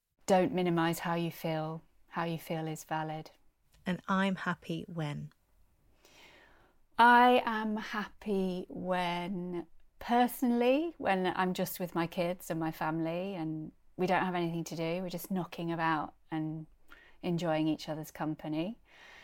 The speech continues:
Speaker 2: Yeah.
Speaker 1: Professionally, <laughs> I'm gonna cheat. Professionally, I'm gonna,
Speaker 2: <laughs>
Speaker 1: I'm gonna be happy when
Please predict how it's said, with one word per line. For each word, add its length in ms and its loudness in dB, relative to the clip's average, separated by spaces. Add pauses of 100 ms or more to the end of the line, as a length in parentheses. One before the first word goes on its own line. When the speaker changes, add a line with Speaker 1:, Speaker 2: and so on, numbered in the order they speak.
(140)
Speaker 2:
Yeah. 260 -6 (260)
Speaker 1:
Professionally, 1120 4 (600)
<laughs> 580 -10
I'm 120 2
gonna 160 2
cheat. 460 0
Professionally, 680 8 (180)
I'm 160 12
gonna, 240 10 (400)
Speaker 2:
<laughs> 360 -8
Speaker 1:
I'm 180 12
gonna 240 10
be 120 8
happy 640 4
when 720 4